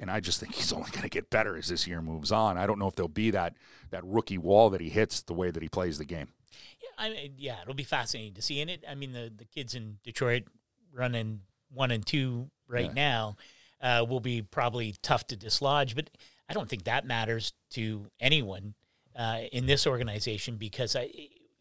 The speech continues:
Speaker 2: this team is built that you don't, there are no gift spots. There's no gift spot because you're a first-round pick or a high pick. A-, and Shane, you can speak to this better than, than, than I can, but th-,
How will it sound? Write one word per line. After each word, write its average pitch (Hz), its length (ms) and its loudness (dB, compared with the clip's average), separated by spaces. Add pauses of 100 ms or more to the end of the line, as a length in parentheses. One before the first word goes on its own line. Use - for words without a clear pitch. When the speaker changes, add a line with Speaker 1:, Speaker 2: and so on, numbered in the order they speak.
(280)
Speaker 2:
this 156 160 -2
team 202 200 -2
is 135 120 -4
built 143 540 4 (800)
that 139 400 2 (480)
you 156 380 -10
don't, 190 260 0 (360)
there 160 120 -2
are 165 40 0
no 220 140 -2
gift 139 440 -2
spots. - 680 -2 (140)
There's 180 160 -20
no 262 100 -20 (140)
gift 135 180 2
spot 147 420 2
because 131 300 -6
you're 139 100 -4
a 123 40 -8
first-round 131 500 -6
pick 131 240 -8
or - 80 -12
a - 200 -12
high 127 120 0
pick. 127 340 -6 (460)
A-, - 180 -6
and 127 320 -2 (600)
Shane, 120 240 -2
you 127 100 2
can 127 80 0
speak 110 220 -4
to 110 80 -6
this 98 160 -8
better 110 260 -2
than, 98 160 -8 (300)
than, 107 140 -20 (300)
than - 140 -20
I 135 140 8
can, 110 300 2
but 120 220 4 (320)
th-, - 120 -10